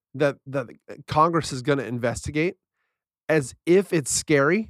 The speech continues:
like, it means nothing. Like, they investigate and they publish reports, and everyone's like, "Yeah, reports. I don't know, whatever. I don't like to read,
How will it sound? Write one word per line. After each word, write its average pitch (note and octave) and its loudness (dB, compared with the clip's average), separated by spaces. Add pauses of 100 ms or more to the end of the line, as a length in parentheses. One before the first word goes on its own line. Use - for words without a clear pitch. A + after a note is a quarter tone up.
like, F3+ 4 (520)
it G#3+ 2
means A#3+ 2
nothing. E3+ 2
Like, F3+ 4
they G#3 4
investigate G#3 0
and F#3 2
they B3 4
publish D4 0
reports, A#3 0 (240)
and E3+ -2
everyone's G3 4
like, F#3 0
"Yeah, G3 0
reports. E3+ -8
I D#3 -10
don't C#3+ -8
know, B2+ -10
whatever. B2+ -8 (200)
I D#3 -2
don't E3 2
like D#3 -2
to C3 -8
read, A#2 -6